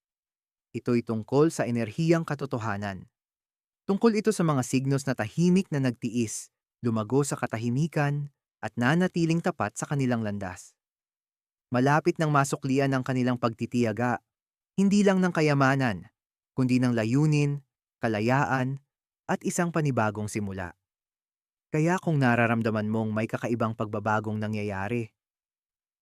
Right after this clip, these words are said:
hindi mo lang iniisip ito. Gumagalaw ang universo at tinatawag na nito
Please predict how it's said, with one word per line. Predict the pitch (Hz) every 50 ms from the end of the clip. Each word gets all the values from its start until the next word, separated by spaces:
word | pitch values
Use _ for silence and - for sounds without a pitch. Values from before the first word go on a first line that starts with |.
| _ _ _ _
hindi | - 247 254 247 262
mo | 247 262
lang | 240 240 202
iniisip | 175 190 175 156 135 151 - - 131 - 104
ito. | - - 92 87 92 _ _ _ _ _ _ _ _ _ _ _ _ _ _ _ _ -
Gumagalaw | 117 113 117 113 120 120 123 120 120 123 123 127 127 120 120
ang | -
universo | 120 120 120 117 110 123 123 127 127 135 - 143 135 135 143 - _ _ _ _ _ _ _ -
at | - 147 -
tinatawag | - 160 156 156 151 - 185 285 202 208 202 175
na | 180 180
nito | 180 190 - - 120 107 104 107